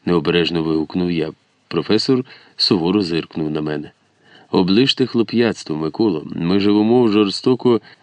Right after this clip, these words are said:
детермінованому світі. Ви одержали диплом про вищу освіту. Цим оформлено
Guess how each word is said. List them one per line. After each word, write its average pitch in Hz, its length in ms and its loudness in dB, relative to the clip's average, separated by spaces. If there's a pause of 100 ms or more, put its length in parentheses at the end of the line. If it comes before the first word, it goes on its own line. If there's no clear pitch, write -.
(200)
детермінованому 110 1200 2
світі. - 580 -2 (260)
Ви 92 240 2
одержали 123 540 2
диплом 113 500 2
про 104 200 0
вищу 104 360 0
освіту. 107 520 -2
Цим 95 300 0
оформлено 98 640 0